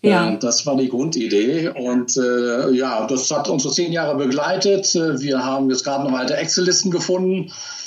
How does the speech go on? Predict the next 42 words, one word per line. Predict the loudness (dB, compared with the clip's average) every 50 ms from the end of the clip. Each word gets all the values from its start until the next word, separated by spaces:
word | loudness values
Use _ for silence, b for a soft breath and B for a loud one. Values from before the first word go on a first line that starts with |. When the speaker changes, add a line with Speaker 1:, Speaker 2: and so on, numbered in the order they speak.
| B B 0
Speaker 2:
Äh, | 2 2 2 0 0 -2 -2 -2 -2
und, | 0 0 2 2 2 0 0 -2 -2
äh, | 0
aber | 0 0 0 0
es | -2 0 0
ist | 0 0 0 0
nie | -2 0
zustande | 0 -2 0 0 0 0 2
gekommen, | 2 2 2 2 2 2 2 2 0 0
weil | 0 0 0
wir | -2 -2
auch | -2 -2
beide | -2 0 0 0
sehr | 0 0 0
beschäftigt | 0 0 0 -2 -2 0 -2 -2 -2 -2
waren. | -2 -2 -2 -2 -2 -2 -4 -6 B B B B B B B
Und | 0 2 2 2 2 0 -2 -4 -4 -2
zweitausendachtzehn | 0 0 0 0 0 0 0 -2 -2 -2 -2 0 0 0 2 0
beim | 0 0 0 0
Grillen | 0 0 0 0 2 2 2 0 0 -2 -4 -4
kam | -4 -4 -2 -2 0
dann | 0 0 0
die | 0 0 0
Idee, | 0 0 0 -2 -2 -2
„Komm, | -2 -2 -2 -2 0
wir | -2 -2
fokussieren | -2 -2 -2 -2 -2 -2 -2 0 0 0 0 0 0
unsere | -2 -2 0 0 0
Idee, | 0 0 0 0 0 0 0 0 -2 -4 -8 B B B B B B B B B -2 0
äh, | 0 2 2 0 0
führen | 0 0 0 2 0 0
wie | 0 -2
im | -2 -2 -4
Kino | -4 -4 -2 -2 -2
mal | -2 -2 -2
auf | -2 -2 -2 -2
Game | -2 -2 0 0
of | -2 -2 -2 -2
Thrones“, | -2 -2 0 0 0 0 -2 -2 -2
weil, | -2 -2 0 0 0 0 0
äh, | 0 0 0 2
die, | 2